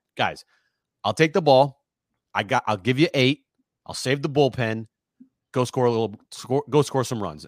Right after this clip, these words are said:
And, you know, they scored a couple late in the game. Um, and yeah, Yu Darvish pitched beautifully tonight.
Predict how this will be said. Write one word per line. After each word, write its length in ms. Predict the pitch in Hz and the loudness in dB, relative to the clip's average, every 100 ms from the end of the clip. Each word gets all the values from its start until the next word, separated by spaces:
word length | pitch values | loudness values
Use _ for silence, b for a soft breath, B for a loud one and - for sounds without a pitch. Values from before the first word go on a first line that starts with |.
| - | -6
And, 340 | 131 127 123 | -4 -2 -4
you 100 | 127 | -4
know, 360 | 120 120 139 - _ | 0 0 0 -4 _
they 220 | 95 117 | -2 -2
scored 360 | 113 - 127 117 | -2 -2 0 -2
a 60 | 107 | 0
couple 280 | 135 127 | 0 0
late 140 | 123 123 | 0 0
in 60 | |
the 60 | 117 | -2
game. 340 | 117 120 165 - _ _ _ _ 95 | -2 -2 -4 -10 _ _ _ _ -8
Um, 520 | 98 95 92 87 76 _ _ _ _ _ _ _ _ 104 | -6 -6 -8 -14 -18 _ _ _ _ _ _ _ _ -10
and 380 | 98 95 87 - | -8 -10 -14 -12
yeah, 260 | 98 117 | -4 -4
Yu 180 | 87 135 | -2 2
Darvish 540 | 143 135 117 101 - - _ _ _ _ _ _ _ _ _ _ _ _ - | 4 4 4 -2 -6 -18 _ _ _ _ _ _ _ _ _ _ _ _ -6
pitched 420 | 123 - 98 82 | -6 -6 -16 -8
beautifully 480 | 113 127 127 117 107 | 0 2 2 2 -2
tonight. 420 | 98 85 80 | -2 -8 -10